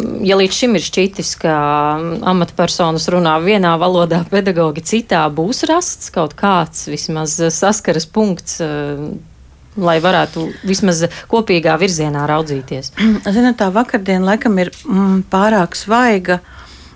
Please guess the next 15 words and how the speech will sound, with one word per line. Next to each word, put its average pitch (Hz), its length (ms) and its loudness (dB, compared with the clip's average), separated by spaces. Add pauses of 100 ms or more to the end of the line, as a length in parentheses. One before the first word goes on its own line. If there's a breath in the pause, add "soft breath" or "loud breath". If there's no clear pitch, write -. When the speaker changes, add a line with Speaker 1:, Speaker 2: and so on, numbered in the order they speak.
(240 loud breath)
Speaker 2:
mm, - 640 -2
lai 185 200 -2
es - 220 -6
spētu 196 440 2
pateikt 185 520 -2
neemocionāli. 156 1400 0 (1200 loud breath)
Ā, 180 720 2 (1080 loud breath)
zināt, 233 340 4
ja 202 100 4
ir 247 140 4
kāds 180 400 -2
konflikts 214 540 0
vai 175 120 2
nesapratne 196 680 0
ģimenē, 185 480 2